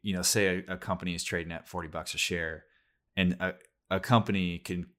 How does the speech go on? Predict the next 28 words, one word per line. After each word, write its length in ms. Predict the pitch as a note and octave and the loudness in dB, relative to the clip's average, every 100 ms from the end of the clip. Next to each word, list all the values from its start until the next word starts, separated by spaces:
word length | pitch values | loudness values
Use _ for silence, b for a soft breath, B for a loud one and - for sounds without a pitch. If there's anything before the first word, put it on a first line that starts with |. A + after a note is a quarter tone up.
| _ - | _ 2
another 280 | G2+ B2 A2 | 8 10 8
company 320 | G2+ F#2 F#2 | 4 0 -2
like 160 | F2+ | -2
an 80 | F2+ | -2
Amazon 440 | G2+ F#2+ F2+ F2 F2 | -2 -2 0 -2 -4
can 120 | - | -6
come 220 | F#2+ F2+ | -2 -2
in 140 | F2 | -2
and 80 | E2+ | -6
evaluate 440 | E2+ F2 E2+ E2 D2+ | 0 0 0 -4 -8
their 120 | D#2+ | -6
business 540 | A#2+ C#3+ F#2 D#2+ - | 0 0 0 -4 -8
and 100 | E2+ | -8
maybe 200 | E2+ E2 | -8 -4
buy 220 | F2 E2 | -2 -2
'em 100 | E2 | -2
for 380 | E2+ E2+ D#2+ D#2 _ _ _ _ - | -8 -10 -10 -12 _ _ _ _ -2
forty-six 580 | - A2 G2+ - B2+ | 4 6 6 4 2
dollars 400 | - D#2+ D2+ D#2 | 0 -2 -2 -6
a 40 | D2+ | -4
share, 420 | - C2+ D#2+ - - | -4 -4 -10 -14 -4
right? 340 | F2 E2+ F#2 - _ _ | 0 0 -2 -8 _ _
So 160 | - G#2 | 0 6
then 220 | G#2+ A#2 | 8 8
what 140 | G2+ G2 | 6 2
happens 380 | G2 G2 F#2 | 0 0 -4
is 160 | F2+ D#2+ | -6 -6
whatever 600 | F2+ F#2 F2+ F2 E2+ F2 | -2 0 0 -2 -6 -12